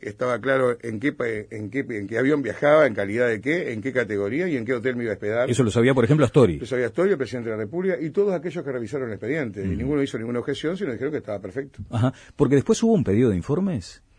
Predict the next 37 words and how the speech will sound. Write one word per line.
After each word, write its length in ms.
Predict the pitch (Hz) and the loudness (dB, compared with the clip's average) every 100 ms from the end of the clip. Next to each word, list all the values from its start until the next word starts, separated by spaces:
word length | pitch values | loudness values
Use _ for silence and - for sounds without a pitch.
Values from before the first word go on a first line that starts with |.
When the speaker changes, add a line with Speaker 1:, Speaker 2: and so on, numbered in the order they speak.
| - | -8
Speaker 2:
ya. 240 | 90 71 - - _ | -6 -6 -12 -20 _
Speaker 1:
Después 460 | 120 107 175 180 | -10 0 0 2
hubo 140 | 233 226 | 2 2
un 480 | 165 131 107 104 - | 2 0 -2 0 8
<clears throat> 460 | 339 220 151 113 | 10 10 8 2
pedido 160 | 104 135 | 0 0
de 60 | 131 | 0
informe, 320 | 107 165 220 | 2 0 0
y 20 | |
bueno, 160 | 101 90 | -2 -4
después 240 | - 101 | -4 0
hubo 180 | 120 165 | 4 4
acusaciones 580 | 117 107 107 101 127 135 | 4 2 -4 -4 -2 -2
públicas, 480 | 135 135 135 139 131 | 0 0 2 2 2
en 60 | 104 | 4
la 80 | |
Speaker 2:
No, 80 | 104 | 4
Speaker 1:
guerrilla, 240 | 104 139 110 | 4 6 6
Speaker 2:
claro. 160 | 135 | 4
Speaker 1:
en 120 | 135 139 | 4 4
la 60 | |
Speaker 2:
Eh, 20 | 139 | 4
Speaker 1:
guerrilla 320 | 139 156 175 | 4 2 2
Speaker 2:
la 40 | |
Speaker 1:
política 280 | 143 165 165 | 6 8 8
Speaker 2:
oposi-, 120 | 160 | 6
Speaker 1:
estamos 240 | 185 139 131 | 6 4 2
acostumbrados. 420 | 113 110 107 - | 2 2 4 6
Speaker 2:
dejemos 220 | 214 220 | 8 6
por 120 | 165 | 6
un 80 | 143 | 8
lado, 320 | 156 170 170 - _ | 10 8 8 2 _
por 180 | 104 95 | -2 4
ahora, 320 | 95 117 139 143 | 6 8 8 6
a 160 | 113 | 4
la 100 | 104 | 4
oposición. 600 | 95 92 95 - 82 73 | 4 2 -4 -6 -8 -8